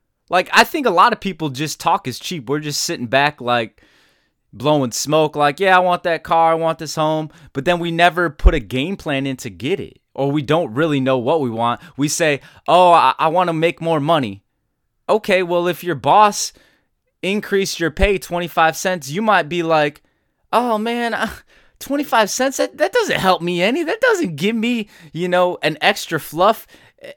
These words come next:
every two weeks when I get paid." Well, you weren't specific. You just said you wanted to make more money.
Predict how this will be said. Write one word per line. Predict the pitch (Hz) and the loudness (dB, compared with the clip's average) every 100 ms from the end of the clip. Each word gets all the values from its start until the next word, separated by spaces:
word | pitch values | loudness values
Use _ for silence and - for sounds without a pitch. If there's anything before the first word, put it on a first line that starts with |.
| - | -2
every | 175 175 165 | 0 0 -4
two | - 190 | -4 -4
weeks | 151 196 - | -2 -6 -6
when | 170 | -6
I | 165 | -6
get | 156 135 | -6 -6
paid." | 160 208 247 _ _ _ | -4 -4 -6 _ _ _
Well, | 175 220 214 - _ _ _ _ _ _ | -6 -4 -4 -8 _ _ _ _ _ _
you | 165 196 220 | -18 -12 -8
weren't | 208 214 151 | -4 -4 -4
specific. | - 156 - 381 392 98 85 151 | -6 -6 -4 -4 -6 -8 -10 -12
You | 185 | -8
just | 208 - | -6 -4
said | - 175 170 - _ _ | -2 -2 -2 -8 _ _
you | 113 143 | -10 -8
wanted | 151 165 170 165 147 - _ _ _ _ _ - | -2 0 0 -2 -8 -12 _ _ _ _ _ -12
to | 147 | -6
make | 160 160 | -4 -4
more | 170 170 | -4 -4
money. | 160 294 117 | -2 -4 -6